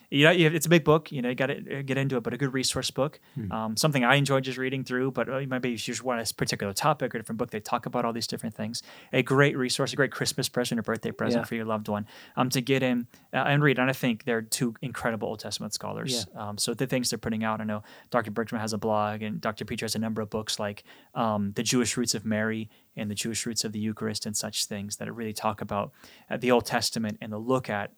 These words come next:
Speaker 1: the forefiguring, foreshadowing of, of image, of figures like Our Lady. Um, but so, so to get into these scholars, good Catholic,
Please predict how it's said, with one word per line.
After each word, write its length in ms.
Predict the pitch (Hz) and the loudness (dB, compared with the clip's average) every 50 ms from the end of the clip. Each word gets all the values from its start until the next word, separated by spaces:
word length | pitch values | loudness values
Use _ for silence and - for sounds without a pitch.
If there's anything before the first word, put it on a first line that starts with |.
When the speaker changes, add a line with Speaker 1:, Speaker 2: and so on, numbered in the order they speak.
| - | -18
Speaker 1:
the 120 | - - 107 | -14 -10 -8
forefiguring, 800 | - - 123 104 - - 117 107 107 107 104 104 104 107 - - _ - - 113 | -4 -2 -2 -2 -2 -4 -4 -4 -4 -4 -6 -6 -8 -10 -10 -12 _ -14 -12 -10
foreshadowing 520 | - - 113 101 - 113 104 101 107 110 | -6 -6 -6 -4 -4 -6 -6 -6 -6 -8
of, 140 | 107 - - - - | -8 -10 -10 -8 -6
of 220 | 120 117 110 110 - | -6 -6 -6 -4 -4
image, 240 | 123 113 110 - - | -2 -2 -2 -4 -4
of 240 | - 120 113 104 | -6 -6 -8 -8
figures 500 | - - - - - 139 123 110 110 - | -10 -14 -12 -4 -2 -2 -2 -2 -2 -4
like 160 | - 107 110 110 | -4 -4 -4 -4
Our 80 | 107 | -4
Lady. 320 | 107 117 120 123 120 135 - - - - - - - - - | -4 -4 -6 -6 -8 -10 -12 -14 -20 -20 -20 -20 -12 0 6
Um, 380 | - 156 147 135 123 113 107 - _ _ _ _ _ _ _ _ _ - - - | 10 10 10 10 8 6 -2 -6 _ _ _ _ _ _ _ _ _ -8 0 6
but 280 | 151 165 165 156 160 - - - - | 10 10 10 10 10 6 0 -8 4
so, 220 | - - 175 165 | 10 10 10 10
so 180 | 151 - 175 160 | 10 8 8 8
to 120 | 147 - 156 | 8 6 8
get 140 | - 190 | 8 8
into 180 | 185 175 156 156 | 8 8 4 4
these 140 | 147 135 - | 4 2 2
scholars, 320 | - - 120 104 101 95 | 2 2 2 2 2 2
good 360 | - - 147 143 143 139 139 - _ - | 8 10 12 12 12 10 8 2 _ -6
Catholic, 680 | - - - 131 123 - - 160 202 202 - - - | 0 4 6 6 6 6 6 6 6 6 2 -10 -12